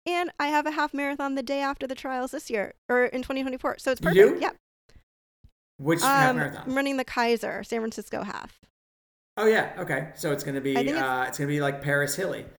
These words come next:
Speaker 1: <laughs> Kind of. But
Speaker 2: Yeah.
Speaker 1: I really would like to P R. And I'm like, "Whatever, I'm just gonna take the energy and, and go with it." So
Speaker 2: I love
Speaker 1: Yeah.
Speaker 2: that strategy.
Speaker 1: Yep. Yeah, that's the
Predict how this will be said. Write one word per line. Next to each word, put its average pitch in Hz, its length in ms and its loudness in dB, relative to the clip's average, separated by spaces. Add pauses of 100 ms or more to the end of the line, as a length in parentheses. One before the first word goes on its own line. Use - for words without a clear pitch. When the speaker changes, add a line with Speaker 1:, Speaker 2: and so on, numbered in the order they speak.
(140)
Speaker 1:
<laughs> 320 80 4 (460)
Kind 339 280 -8 (280)
of. 453 440 -8
But 294 320 6 (280)
Speaker 2:
Yeah. 180 120 -2
Speaker 1:
I 302 100 4 (160)
really 240 200 4
would 277 120 0
like 285 160 2
to 320 80 -2
P 339 180 -4
R. 302 300 0 (260)
And 262 120 -2
I'm 262 160 0
like, 254 240 -2
"Whatever, 254 440 2
I'm 233 140 0
just 247 140 -6
gonna 262 160 -2
take 240 260 -4
the 277 120 -6
energy 233 580 -4
and, 254 260 -4 (180)
and 269 220 -6
go 302 200 2
with - 160 -2
it." - 300 -10
So - 420 -10 (360)
Speaker 2:
I 190 120 4
love 156 340 4
Speaker 1:
Yeah. 120 100 0
Speaker 2:
that 95 140 -6
strategy. 90 360 -10
Speaker 1:
Yep. 453 180 -6 (640)
Yeah, 494 140 0
that's 370 160 0
the 523 120 4